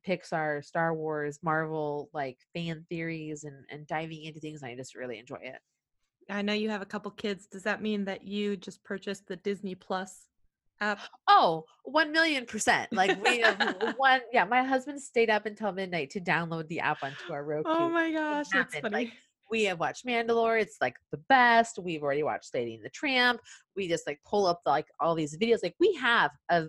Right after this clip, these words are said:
Speaker 1: a catalog of movies of, like, eleven hundred movies. And we're like, "Let's just watch Disney Plus because they're all here and, and they're all nice and H D, and there's some we even don't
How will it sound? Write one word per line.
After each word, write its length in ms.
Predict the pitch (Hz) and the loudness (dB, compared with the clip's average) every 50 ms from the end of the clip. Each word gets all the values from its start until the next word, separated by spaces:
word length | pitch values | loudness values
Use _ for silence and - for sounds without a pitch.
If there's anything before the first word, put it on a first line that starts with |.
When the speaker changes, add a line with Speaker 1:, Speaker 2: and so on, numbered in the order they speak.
| - | -2
Speaker 1:
a 100 | - 180 | -2 -2
catalog 500 | 175 - - 220 214 214 202 196 180 170 | -2 -2 0 0 0 2 2 0 0 0
of 120 | 165 160 165 | -2 -4 -4
movies 240 | 180 175 165 151 - | -6 -6 -6 -6 -8
of, 100 | 165 160 | -10 -8
like, 140 | 151 160 151 147 - _ _ _ - | -6 -6 -6 -6 -8 _ _ _ -4
eleven 340 | 185 185 196 196 202 196 208 | 0 4 6 6 6 4 2
hundred 400 | 196 175 190 185 175 165 151 160 | -2 -4 -4 -4 -4 -4 -6 -4
movies. 540 | 165 170 170 147 131 95 71 - - - - _ _ _ _ _ _ _ _ - | -6 -6 -4 -6 -6 -8 -10 -12 -16 -18 -20 _ _ _ _ _ _ _ _ -2
And 200 | 165 175 170 160 | 0 0 0 0
we're 100 | 170 185 | 0 2
like, 220 | 185 185 175 170 - | 2 2 2 0 -2
"Let's 160 | 170 202 - | -8 -10 -10
just 140 | 233 214 196 | -10 -8 -8
watch 100 | 202 - | -8 -6
Disney 240 | - 208 196 208 196 | -8 -8 -8 -8 -6
Plus 240 | - 240 233 202 - - | -4 -4 -6 -6 -8 -12
because 280 | 151 - - 170 160 160 | -14 -10 -8 -8 -6 -2
they're 180 | 170 165 170 175 | 0 2 2 4
all 160 | 175 180 185 | 4 2 2
here 300 | 185 - - 233 226 202 | -2 -2 -2 0 0 2
and, 100 | 180 170 | 0 -2
and 100 | 165 156 | -2 -2
they're 140 | 165 160 170 | 0 0 2
all 140 | 180 185 | 2 2
nice 280 | 190 196 190 175 175 - | 0 -2 -2 -2 -4 -6
and 80 | 180 180 | -8 -8
H 220 | 185 190 - - | -8 -8 -10 -10
D, 160 | - 226 208 | -10 -8 -6
and 80 | 185 165 | -4 -4
there's 160 | 170 170 - | -4 -6 -4
some 180 | - 170 196 214 | -6 -6 -6 -6
we 120 | 214 196 | -8 -10
even 240 | 160 165 175 175 170 | -10 -10 -10 -8 -4
don't 180 | 170 151 - | -4 -4 -4